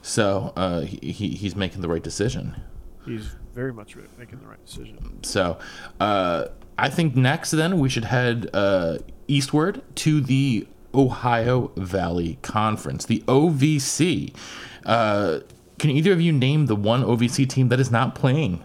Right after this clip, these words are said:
Speaker 1: this spring?
Speaker 2: It's, uh,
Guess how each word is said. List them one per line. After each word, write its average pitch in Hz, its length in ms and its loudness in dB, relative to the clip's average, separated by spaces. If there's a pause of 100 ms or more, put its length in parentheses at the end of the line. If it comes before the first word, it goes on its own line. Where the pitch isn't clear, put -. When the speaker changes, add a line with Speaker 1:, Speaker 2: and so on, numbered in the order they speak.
Speaker 1:
this 85 160 -4
spring? - 360 -4 (1600)
Speaker 2:
It's, - 380 -16
uh, 110 460 -10